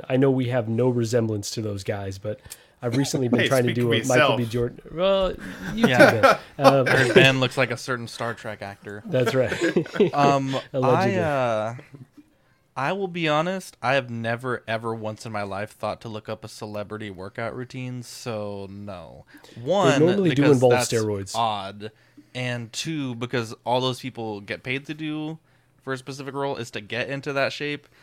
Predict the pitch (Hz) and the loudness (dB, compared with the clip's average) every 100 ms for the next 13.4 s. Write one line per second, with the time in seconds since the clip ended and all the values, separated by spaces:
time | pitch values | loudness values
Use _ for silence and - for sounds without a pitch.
0 | _ _ 120 120 113 - 120 123 120 117 | _ _ -10 -8 -8 -6 -4 -2 -4 -4
1 | 107 - - _ _ _ _ _ - - | -8 -16 -20 _ _ _ _ _ -16 -10
2 | 175 151 - 151 123 110 107 98 98 - | -6 -6 -4 -4 -4 -4 -4 -6 -10 -18
3 | - - 107 117 113 107 101 120 117 110 | -18 -14 -12 -10 -10 -14 -12 -8 -8 -8
4 | 107 107 - 123 120 117 113 104 110 - | -10 -12 -14 -10 -8 -6 -6 -10 -14 -14
5 | 117 113 104 104 110 113 127 127 127 - | -14 -12 -12 -10 -10 -8 -8 -8 -12 -12
6 | 113 101 98 - - 110 104 120 120 165 | -10 -10 -12 -16 -16 -14 -10 -4 2 4
7 | 143 139 131 123 - 135 104 101 110 104 | 6 4 2 -2 -2 -2 -2 -6 -8 -10
8 | _ _ _ _ _ _ _ _ - - | _ _ _ _ _ _ _ _ -20 0
9 | - 254 - - 165 - 180 175 180 180 | 0 2 4 4 2 -6 -10 -6 -2 2
10 | 135 135 110 139 127 - - 117 123 143 | 4 2 2 4 4 4 2 -2 0 -2
11 | 170 175 - 214 - 208 - - - - | -2 -6 -2 0 0 -2 -4 -6 -6 -10
12 | - - - 117 110 110 104 113 135 - | -16 -14 -10 -8 -8 -10 -10 -10 -10 -6
13 | - - 185 170 | -4 0 0 0